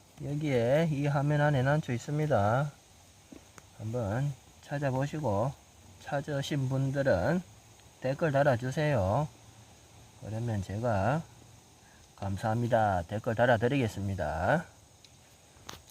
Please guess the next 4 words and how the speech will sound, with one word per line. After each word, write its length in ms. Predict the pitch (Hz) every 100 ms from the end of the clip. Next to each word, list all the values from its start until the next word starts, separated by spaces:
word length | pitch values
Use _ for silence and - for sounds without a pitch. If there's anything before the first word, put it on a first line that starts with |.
| -
자, 340 | 101 101 104 107
확인 240 | 131 139
들어갑니다. 640 | 131 135 127 147 160 - - - - - - - - - - - -
쭉쭉쭉쭉쭉쭉쭉쭉. 1500 | 113 98 104 107 110 - 110 127 117 117 113 123 110 117